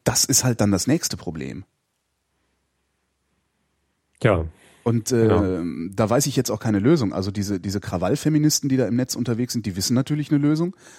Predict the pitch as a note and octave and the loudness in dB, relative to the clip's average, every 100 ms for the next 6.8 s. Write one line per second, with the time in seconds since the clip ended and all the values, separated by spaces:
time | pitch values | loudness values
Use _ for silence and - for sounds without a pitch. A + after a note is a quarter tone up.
0 | - - A#2 A2+ A2+ C3 A2+ - B2 A#2+ | -10 0 4 4 4 4 0 -2 -2 -2
1 | A#2 A2 A#2 B2+ A#2+ G#2+ G2 G2 A2+ C#3+ | -2 -2 2 2 2 0 2 0 0 2
2 | D#3+ D#3 A2+ A2+ A#2 - A#2+ G#2 G#2 B2 | 2 2 2 2 0 0 0 0 -2 -4
3 | - A#2+ G#2 G#2+ A#2 G#2 - A#2 A#2 G#2+ | -4 0 2 2 0 0 0 -2 -2 2
4 | A2+ B2 G2+ A#2+ - - - - G2 - | 2 2 2 -2 -4 -14 -18 -6 -2 0
5 | A2 G#2+ G2 G#2 F#2+ G#2 A2+ G#2+ G2 G2 | 0 0 0 0 2 2 0 -2 -4 -2
6 | G2 F#2 E2+ C3 D3 D#2+ D2+ C3 | -2 -2 -2 -2 -2 -2 -2 -4